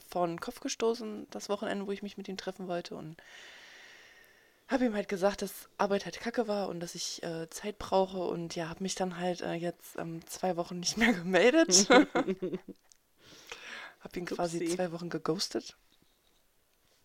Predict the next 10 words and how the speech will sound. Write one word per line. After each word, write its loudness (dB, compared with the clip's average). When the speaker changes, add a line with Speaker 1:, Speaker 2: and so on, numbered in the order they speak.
Speaker 2:
Mhm. -6
Speaker 1:
Und, -4
äh, -8
ja, 4
dann 4
hatte 2
er 4
mir 0
gestern 0
geschrieben, -2